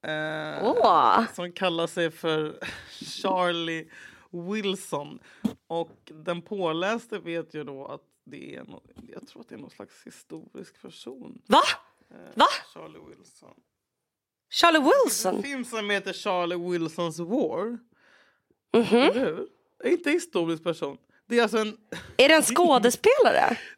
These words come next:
Speaker 1: Det är ingen historisk person. Det är alltså en fucking jävla artist.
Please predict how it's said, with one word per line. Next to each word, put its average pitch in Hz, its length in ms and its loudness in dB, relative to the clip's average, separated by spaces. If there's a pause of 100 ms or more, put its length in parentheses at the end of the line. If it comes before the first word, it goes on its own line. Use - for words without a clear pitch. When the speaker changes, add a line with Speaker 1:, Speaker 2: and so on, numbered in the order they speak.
(120)
Speaker 1:
Det 349 60 4
är 480 220 4
ingen 226 160 0
historisk 180 720 -4
person. 160 440 -8
Det 196 180 -8
är 208 60 0
alltså 185 360 -2
en 180 280 -6
fucking - 580 -8
jävla 156 340 -4
artist. - 640 -12